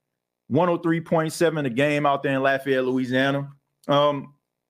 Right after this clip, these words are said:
one thing I love about R P three is his energy. I remember I had R P three on the, on a podcast a while back, and I could just remember, like, his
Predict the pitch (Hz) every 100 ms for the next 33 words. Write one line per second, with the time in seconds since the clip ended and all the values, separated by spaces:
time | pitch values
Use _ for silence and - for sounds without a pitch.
0 | _ _ _ 135 208 202 180 175 147 147
1 | 143 120 123 127 135 135 127 135 139 131
2 | 117 120 113 139 117 92 - _ _ _
3 | _ _ _ _ 147 175 175 165 165 151
4 | 147 151 151 151 135 147 147 139 131 123
5 | 117 117 117 _ - 123 117 147 135 120
6 | 131 123 123 113 113 135 120 98 127 107
7 | - _ _ _ _ _ _ - 151 180
8 | 165 156 143 135 143 147 135 131 123 131
9 | 110